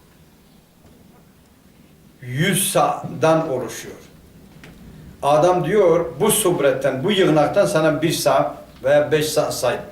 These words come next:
sattım, caizdir. Niye? Çünkü burada garar yok. Satılan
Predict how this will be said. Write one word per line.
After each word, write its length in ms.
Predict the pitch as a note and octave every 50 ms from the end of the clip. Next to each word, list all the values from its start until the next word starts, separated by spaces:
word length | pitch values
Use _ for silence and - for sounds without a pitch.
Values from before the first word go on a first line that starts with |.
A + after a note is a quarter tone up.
| - G#2+ A#2 A2
sattım, 540 | - - - A#2+ G#2+ - - D#3+ E3+ D#3+
caizdir. 500 | C3+ C3 A#2+ - - - - - - - - - - - - - - - - - - - - - - - - _ _ - - - - - - _ - _ - - - - - - - - - - - - - - C3 B2+
Niye? 400 | D3+ E3+ F#3+ G3+ G3+ G3+ G3+ -
Çünkü 360 | - F3 D#3+ D3 E3 F3 D3+ C#3
burada 240 | C#3+ C#3+ E3+ D#3+
garar 280 | C3 C3 C3+ D3 C#3+ -
yok. 320 | A2 G#2 F#2 F2 - - - - - - - -
Satılan 880 | - - - - D3+ D3 D3 D3 - D#3 D3 E3 F3 F#3+ G3 - -